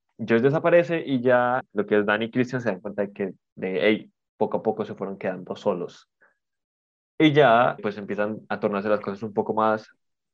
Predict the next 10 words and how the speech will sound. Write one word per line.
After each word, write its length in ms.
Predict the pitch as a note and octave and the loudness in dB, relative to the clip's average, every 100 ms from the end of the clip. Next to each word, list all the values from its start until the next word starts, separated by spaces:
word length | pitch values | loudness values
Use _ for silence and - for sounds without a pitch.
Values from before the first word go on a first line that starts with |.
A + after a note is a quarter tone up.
| _ _ _ - | _ _ _ 0
al 360 | A2+ A2 G2+ - | 2 2 -2 0
clímax 500 | C3 B2 G#2+ G2 - | 2 2 0 -4 -2
del, 480 | A2 G2+ G2 G2 G2 - - _ _ - | 0 0 -2 -4 -10 -20 -20 _ _ -12
el 100 | A2 | -6
clímax 220 | A2 A2 | -2 0
de 60 | A2 | 2
la 100 | - | 2
película, 480 | A#2 A#2+ B2 A#2 A2 | 2 0 2 0 0
donde 420 | A#2 A#2 B2 A#2+ | -2 -2 0 -4
todo 320 | - A2 | 0 2